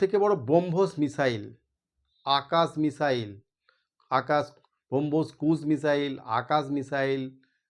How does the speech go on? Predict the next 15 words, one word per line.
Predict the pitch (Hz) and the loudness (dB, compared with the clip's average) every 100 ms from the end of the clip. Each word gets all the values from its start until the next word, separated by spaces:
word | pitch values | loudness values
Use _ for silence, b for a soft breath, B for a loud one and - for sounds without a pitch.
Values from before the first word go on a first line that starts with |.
| _ 110 | _ 0
রকেট | 135 135 156 147 | 2 2 -2 2
লঞ্চার, | 143 143 135 147 143 143 - _ _ - | 2 2 0 2 2 2 -4 _ _ -14
রেডার, | 107 120 143 151 147 143 139 - _ _ _ _ _ _ _ | -4 4 4 6 6 4 2 -6 _ _ _ _ _ _ _
ভেসেল, | 107 117 156 131 156 156 156 165 _ _ _ _ _ _ _ _ _ _ _ _ _ _ - | -4 4 4 6 6 6 4 -2 _ _ _ _ _ _ _ _ _ _ _ _ _ _ -6
নাইট | 120 139 156 147 | 0 2 2 0
ভিশন, | 156 165 165 147 120 | 0 0 0 0 0
মনোকুলার, | 135 165 170 165 156 156 151 - _ _ _ _ _ _ _ _ _ _ _ _ _ _ _ _ _ _ - | 4 2 4 4 6 6 4 0 _ _ _ _ _ _ _ _ _ _ _ _ _ _ _ _ _ _ 0
তারপরে | 170 190 | 2 2
মেশিন | 180 156 - 170 | 2 0 -2 -2
গান, | 165 170 160 - - | 2 2 0 -6 -4
আরও | 165 220 180 | 0 2 2
অনেক, | 175 190 - | 0 -2 -2
অনেক, | 226 220 135 151 | 0 2 2 0
অনেক, | 160 123 - _ _ _ _ _ _ - | 0 0 -6 _ _ _ _ _ _ -2
মানে | 156 | 0